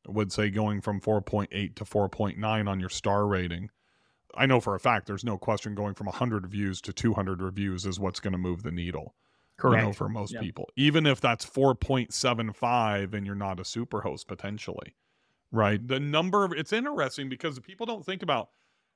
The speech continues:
Speaker 1: you know, I don't know about you, Kenny, but if I see a five-star rating on any level, whether it's an Uber driver, <laughs> whether it's, you know, an Airbnb, the first thing I'm gonna do is I'm gonna go and read the reviews and see how many there are.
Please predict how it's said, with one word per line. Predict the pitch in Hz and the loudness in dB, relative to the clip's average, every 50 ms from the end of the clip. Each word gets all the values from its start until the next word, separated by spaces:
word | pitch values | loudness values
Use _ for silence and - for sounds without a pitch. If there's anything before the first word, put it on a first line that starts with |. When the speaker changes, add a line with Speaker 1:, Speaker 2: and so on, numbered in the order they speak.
| _ _ | _ _
Speaker 1:
you | 151 151 | -2 0
know, | 147 143 139 - - _ - | 2 2 0 0 -4 _ 4
I | 139 175 | 4 6
don't | 202 226 240 | 6 6 4
know | 226 214 180 | 6 4 6
about | 147 147 135 120 | 6 4 2 2
you, | 131 170 214 202 | -2 -6 -6 -6
Kenny, | - 151 127 123 123 120 | -6 -8 -6 -6 -6 -8
but | 117 123 131 123 _ - | -8 -8 -10 -10 _ -18
if | 135 123 - | -14 -10 -6
I | 139 156 202 220 | -4 -4 -4 -4
see | 190 - - 208 190 | -4 -6 -6 -2 -2
a | 151 123 | -2 -4
five-star | - _ 143 123 127 143 147 143 135 - - 147 139 135 127 117 | -4 _ -6 -4 -4 -6 -6 -8 -10 -4 0 2 4 4 4 4
rating | 113 113 117 120 113 110 107 104 101 101 98 - | 2 2 2 2 0 0 -2 -4 -4 -6 -8 -4
on | - 123 117 113 110 110 107 104 - _ _ _ _ _ | -2 0 0 0 0 -2 -4 -6 -10 _ _ _ _ _
any | - 151 160 170 170 160 | 2 2 4 4 4 4
level, | 143 123 123 127 123 107 107 110 | 4 4 4 4 4 2 0 2
whether | 117 123 120 117 120 113 | 2 2 2 2 0 -2
it's | 104 - | -2 -4
an | 120 117 | 0 4
Uber | 139 165 170 156 160 156 | 6 6 8 6 6 6
driver, | 143 151 143 143 143 143 131 139 135 135 | 6 4 4 4 4 2 2 0 0 2
<laughs> | |
whether | 127 123 123 127 135 127 117 | 2 0 0 0 -2 -2 -2
it's, | 104 - - - - _ _ _ _ _ _ _ | -2 -4 -8 -12 -14 _ _ _ _ _ _ _
you | - 127 123 | 0 0 2
know, | 120 117 110 107 | 4 4 4 2
an | 107 | 2
Airbnb, | 104 - 151 151 143 131 139 139 135 123 123 123 139 151 147 139 131 - _ _ _ | 2 4 6 6 6 4 2 2 0 0 0 0 0 0 0 -2 -2 -4 _ _ _
the | - 120 | -10 0
first | - 165 180 - | 2 2 2 4
thing | 190 170 | 2 2
I'm | 147 139 | 2 0
gonna | 135 123 | 0 2
do | 131 156 | 2 2
is | 151 131 | 2 2
I'm | 135 127 | 0 0
gonna | 127 123 | 0 2
go | 127 131 127 | 2 2 2
and | 120 110 104 | 2 -2 -2
read | 110 127 151 160 139 | 0 0 0 2 2
the | 131 | 0
reviews | 123 120 113 110 117 123 127 117 | 0 0 0 -2 -2 -4 -4 -4
and | 117 113 104 | -6 -8 -6
see | - 127 | -4 -4
how | 117 120 117 | -2 -2 -2
many | 113 110 107 107 107 | -2 -2 -2 -2 -2
there | 98 107 107 117 117 | -2 0 0 2 2
are. | - 233 - - - | 2 0 -2 -6 -12